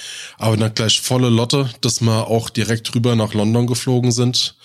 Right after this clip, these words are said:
mit eingetragener Marke der Ryanair und sind dort auf, äh, von der Welttournee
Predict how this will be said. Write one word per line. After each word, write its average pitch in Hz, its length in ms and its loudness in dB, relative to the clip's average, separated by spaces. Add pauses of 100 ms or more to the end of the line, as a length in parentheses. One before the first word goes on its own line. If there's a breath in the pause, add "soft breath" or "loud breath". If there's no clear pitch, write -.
(260 loud breath)
mit 110 220 0
eingetragener 104 560 -2
Marke 107 280 -2
der 107 160 0
Ryanair 113 460 0
und 104 240 0
sind 107 260 -4
dort 107 260 -2
auf, 104 340 -4
äh, 101 180 -2
von 104 160 -2
der 101 160 0
Welttournee 107 540 2